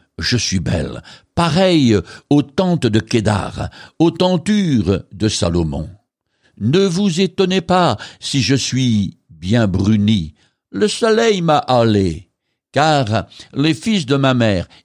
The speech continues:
irrités contre moi, m'ont fait garder les vignes. Oui, mais ma vigne à moi, je ne l'ai pas gardée. Cantique des Cantiques, chapitre premier,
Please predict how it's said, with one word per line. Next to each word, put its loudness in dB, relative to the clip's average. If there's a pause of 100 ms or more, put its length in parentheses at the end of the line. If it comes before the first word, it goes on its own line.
irrités 0
contre -2
moi, 0 (220)
m'ont 0
fait 0
garder 0
les 0
vignes. 0
Oui, -2 (280)
mais -4
ma 2
vigne 2
à 2
moi, 0 (400)
je -6
ne 0
l'ai 2
pas 0
gardée. 0 (420)
Cantique -2
des 0
Cantiques, -2 (220)
chapitre -4
premier, 0